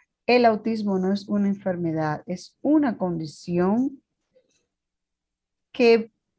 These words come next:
se divide en diferentes niveles. Nivel severo, nivel moderado, nivel leve. Y está el espectro autista.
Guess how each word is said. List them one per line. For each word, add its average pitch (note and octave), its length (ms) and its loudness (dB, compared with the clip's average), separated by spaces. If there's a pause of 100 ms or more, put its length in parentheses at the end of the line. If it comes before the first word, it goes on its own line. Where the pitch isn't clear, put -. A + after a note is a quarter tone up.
(720)
se - 460 0
divide A#3 460 2
en A#3+ 140 0
diferentes G#3 760 -2
niveles. D#3 1120 -6 (260)
Nivel D#3 340 -2
severo, F#3+ 720 0 (200)
nivel D#3+ 420 -2
moderado, E3+ 840 -2 (580)
nivel G3 960 0
leve. F3+ 480 -2 (640)
Y C#4+ 320 -2 (140)
está F#3+ 480 -2 (220)
el G3+ 180 0
espectro A3 960 -2
autista. D3 840 -8